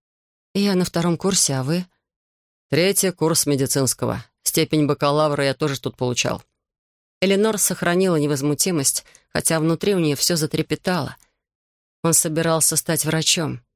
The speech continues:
негритянским врачом. "Ну, если вам понадобится еще поточить карандаш, я тут целый день".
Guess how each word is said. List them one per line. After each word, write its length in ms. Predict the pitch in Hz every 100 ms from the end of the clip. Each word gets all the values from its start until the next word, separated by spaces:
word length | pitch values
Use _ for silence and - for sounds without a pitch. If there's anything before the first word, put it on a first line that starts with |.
| _ _ -
негритянским 840 | 170 165 185 185 196 147 - 151 143
врачом. 500 | 165 - 151 120 123 _ _ _ _ _ _ _ _ _ _ _ _ _ _ _
"Ну, 480 | 190 185 190 190 185
если 300 | 170 165 165
вам 200 | 165 160
понадобится 580 | 160 156 160 151 - 139
еще 200 | - 156
поточить 400 | - 147 156 -
карандаш, 540 | 151 139 139 151 -
я 80 | 135
тут 200 | - -
целый 240 | 127 139
день". 280 | 131 160 170